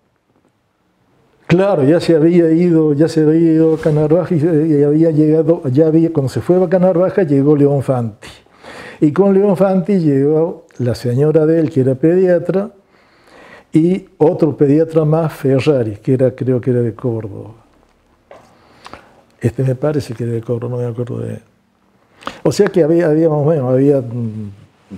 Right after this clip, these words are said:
tres o cuatro médicos, estábamos cuatro, a veces faltaba uno, que se cubrían. Bueno, <laughs> después una noche estaba, me llaman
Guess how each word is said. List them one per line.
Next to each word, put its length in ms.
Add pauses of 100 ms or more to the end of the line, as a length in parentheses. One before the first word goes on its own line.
(240)
tres 300
o 80
cuatro 320
médicos, 440
estábamos 340
cuatro, 440
a 40
veces 260
faltaba 400
uno, 400
que 120
se 140 (280)
cubrían. 600 (1300)
Bueno, 300 (160)
<laughs> 180
después 400
una 180
noche 320
estaba, 460
me 140
llaman 540